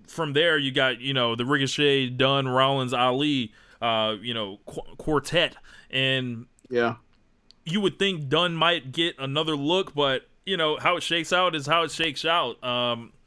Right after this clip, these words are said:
Speaker 1: on that, I think the
Speaker 2: Yeah,
Speaker 1: right
Speaker 2: I
Speaker 1: guy
Speaker 2: had
Speaker 1: ended up winning. So <laughs>
Speaker 2: Yeah, that's true. But I think I had Dunn.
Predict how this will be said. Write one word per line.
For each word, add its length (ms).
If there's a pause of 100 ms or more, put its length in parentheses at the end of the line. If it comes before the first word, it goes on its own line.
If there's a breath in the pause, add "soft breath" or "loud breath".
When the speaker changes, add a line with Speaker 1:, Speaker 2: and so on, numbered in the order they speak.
(260 loud breath)
Speaker 1:
on 220
that, 340 (540)
I 100
think 180
the 60
Speaker 2:
Yeah, 80
Speaker 1:
right 140
Speaker 2:
I 40
Speaker 1:
guy 60
Speaker 2:
had 100
Speaker 1:
ended 220
up 80
winning. 360
So 300 (160)
<laughs> 160
Speaker 2:
Yeah, 320 (260)
that's 200
true. 200
But 120
I 80
think 180
I 80
had 240
Dunn. 440